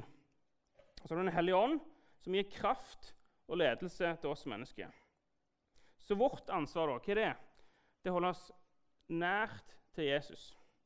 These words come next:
Det er det eneste ansvaret vi har, så skal Gud gjøre resten. Ehm,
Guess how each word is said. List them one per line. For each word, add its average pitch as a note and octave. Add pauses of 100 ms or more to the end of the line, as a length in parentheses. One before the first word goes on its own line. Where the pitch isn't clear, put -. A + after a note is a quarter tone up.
(160)
Det -
er G#3+
det F3
eneste F3+
ansvaret E3
vi D#3+
har, F#3
så D3+
skal D3+
Gud D#3+
gjøre C#3+
resten. - (1600)
Ehm, C3+